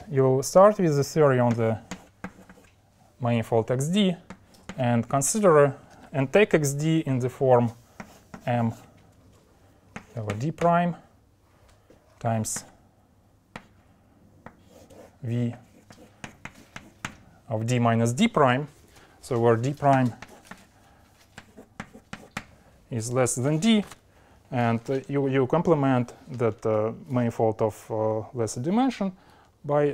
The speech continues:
just a <clears throat> flat, uh, space, so that the, the total is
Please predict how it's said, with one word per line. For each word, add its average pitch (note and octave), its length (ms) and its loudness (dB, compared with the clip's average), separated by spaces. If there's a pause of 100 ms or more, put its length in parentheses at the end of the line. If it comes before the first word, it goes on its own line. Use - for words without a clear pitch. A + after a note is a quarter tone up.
just B2+ 280 -10
a A#2+ 120 -6 (600)
<clears throat> D#3 180 0 (380)
flat, B2+ 280 -4
uh, A#2 360 -2
space, D#3 420 -2 (240)
so A#2+ 160 -2
that A2+ 160 0
the, A#2+ 80 -2
the B2+ 240 -4
total D3+ 380 2
is A#2+ 240 -2